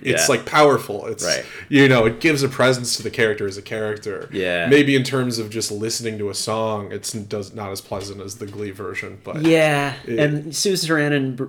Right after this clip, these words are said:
Speaker 2: Barry Bostwick's voices aren't, you know, they're not, like, trained singers,
Speaker 1: Right,
Speaker 2: but, but
Speaker 1: yeah.
Speaker 2: so that's totally performance
Speaker 1: Right.
Speaker 2: embedded. But then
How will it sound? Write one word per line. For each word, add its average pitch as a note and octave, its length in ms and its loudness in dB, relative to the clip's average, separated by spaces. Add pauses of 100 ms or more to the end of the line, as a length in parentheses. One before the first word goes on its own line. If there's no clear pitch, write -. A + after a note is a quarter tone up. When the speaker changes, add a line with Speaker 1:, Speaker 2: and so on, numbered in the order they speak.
Speaker 2:
Barry B2 280 0
Bostwick's A2+ 600 0
voices A2 480 2
aren't, G#2+ 280 -2
you A2+ 100 -4
know, G2 220 -4
they're G2+ 120 -2
not, G2 240 -6
like, G2 160 -6
trained F#2 400 -6
singers, F2 460 -8
Speaker 1:
Right, D3+ 360 4
Speaker 2:
but, - 80 -12
but G2 120 0
Speaker 1:
yeah. C3 60 -4
Speaker 2:
so A2 260 2
that's A2 300 0
totally G2+ 300 -2
performance E2 920 -10
Speaker 1:
Right. A#2+ 380 0 (100)
Speaker 2:
embedded. D#2 520 -12
But C#3 160 2
then F3 320 0